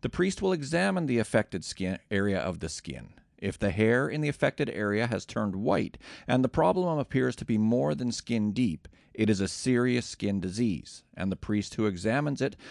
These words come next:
must pronounce the person ceremonially unclean. But if the affected area of the skin is only a white discoloration and does not appear to be more than skin deep,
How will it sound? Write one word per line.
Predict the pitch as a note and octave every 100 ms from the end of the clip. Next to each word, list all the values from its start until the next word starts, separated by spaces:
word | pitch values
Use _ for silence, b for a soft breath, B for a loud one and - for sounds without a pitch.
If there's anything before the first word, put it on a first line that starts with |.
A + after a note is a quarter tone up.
| B
must | - G3 - -
pronounce | F3 D3+ D3+ -
the | -
person | - B2 - A#2+
ceremonially | - A2+ A2 G#2+ G2 G2+ F#2+ F#2+ -
unclean. | F2+ F2 - G2 E2 C2 - - _ B B B B
But | D#3+
if | G3+
the | - F#3
affected | - G#3 - C4 C3+
area | A#2+ A2+ A#2+
of | - A#2
the | C3
skin | - - G#2 G#2+
is | A2+
only | G#2 A#2+ A#2+
a | G2+
white | E2+ G#2 D#3+ - -
discoloration | C3 - - A2 F#2+ B2+ D#3 - C#2 -
and | G#2 G2+
does | G2+
not | A2 A#2+ C#3
appear | D#3 - B2 A#2
to | -
be | A#2
more | G#2+ A2 C#3 D3
than | D3
skin | - - C#3+ C3+
deep, | E3 F3